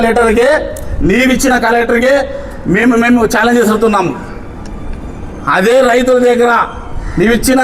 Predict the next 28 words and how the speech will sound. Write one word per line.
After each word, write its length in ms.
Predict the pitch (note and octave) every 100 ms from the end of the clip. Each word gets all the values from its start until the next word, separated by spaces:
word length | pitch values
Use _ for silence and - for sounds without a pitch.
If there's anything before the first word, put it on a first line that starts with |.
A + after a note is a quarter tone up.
| A#3
రైతు 220 | A#3 B3 B3
ఆ 20 | A3+
జగనన్న 320 | A3+ B3 B3 A#3
కాలనీలోన 420 | A3+ A#3 A#3 A#3+ A3 F#3 - - - - D#3
మా 80 | G#3 A#3
దగ్గర 220 | A#3+ A#3 B3 A#3+
కానీ 140 | A#3+
రా-, 240 | A3+ G#3 G#3+
అదే 140 | A3 A3+ G3+
అది 140 | G3 G3
అరవై 160 | G3+ A#3 A#3+
మంది 140 | A#3+ A3+
రైతులతో 320 | A#3 A#3 A#3 A3+
లావాదేవీలు 600 | G#3+ A#3 A#3 A#3 A#3+ A#3+ A#3 G3
అగ్రిమెంట్లు 400 | A3+ A#3+ B3 A3+
జరిగింటే 400 | G#3+ A3 A#3+ A#3+ A#3+ F#3 - - - - D3+
మామూలు 260 | F3+ A#3+ G#3+
లావాదేవీలు 420 | A3+ B3 A#3+ B3
డబ్బులు 200 | G#3+ G#3+ B3
తీసుకున్న 240 | - A#3+ A#3+
మా 60 | A3
సంతకాలు 340 | G#3 G#3+ A#3+ A#3
ఏమైనా 200 | A#3 A#3 A3+
ఎవిడెన్స్ 300 | A3+ A#3+ A#3 A#3
ఉంటే 180 | B3+ B3+ G3 - - A#3+ - F3
అగ్రిమెంట్ 380 | F3+ B3 C4 B3
ఉంటే 120 | B3 A#3+
నిరూపిస్తే 420 | A#3+ B3+ A3+ B3+